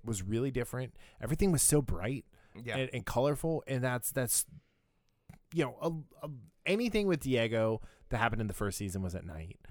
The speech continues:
Speaker 2: Yeah.
Speaker 1: So everything was dark, and then getting to see that, and, like, superhero shows tend to go for, like, the nighttime look and feel,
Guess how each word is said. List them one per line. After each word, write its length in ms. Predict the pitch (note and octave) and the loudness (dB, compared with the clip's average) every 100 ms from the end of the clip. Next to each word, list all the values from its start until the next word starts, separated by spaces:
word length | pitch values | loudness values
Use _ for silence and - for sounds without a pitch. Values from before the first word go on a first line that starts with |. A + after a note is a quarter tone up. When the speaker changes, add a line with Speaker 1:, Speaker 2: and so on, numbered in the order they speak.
| - | -18
Speaker 2:
Yeah. 100 | G2 F2+ | -16 -6
Speaker 1:
So 360 | - G2+ G2+ A2+ | 0 2 2 0
everything 320 | A#2 A#2+ A2+ | 0 2 2
was 140 | G#2+ | 0
dark, 340 | - F#2 F#2 - - | 0 -2 -2 -6 -6
and 100 | A#2+ | -2
then 300 | A#2+ A#2 A#2 | -2 -2 -4
getting 360 | G#2+ C#3+ F3+ E3+ | 0 2 2 2
to 100 | D#3 | 0
see 200 | - A#2+ | 0 -2
that, 280 | G#2 G#2 C3+ | -2 -2 -2
and, 100 | E3 | 0
like, 140 | E3+ | 0
superhero 560 | - F#3+ E3+ D3 B2+ A2+ | -2 0 0 2 2 0
shows 380 | - A#2+ A2 - | -2 0 0 -2
tend 300 | - A#2 A2+ A2 | -6 -4 -4 -4
to 60 | |
go 240 | F#2+ G2+ G2+ | -4 -2 -4
for, 240 | - G2 | -2 -4
like, 200 | F#2+ F#2+ | -4 -6
the 80 | G#2 | -4
nighttime 800 | F#2+ F2+ F#2 - G2+ G2 G2 G2 | -4 -4 -8 -6 -4 -4 -4 -6
look 140 | - - | -8 -8
and 100 | G2+ | -4
feel, 200 | A#2+ | -4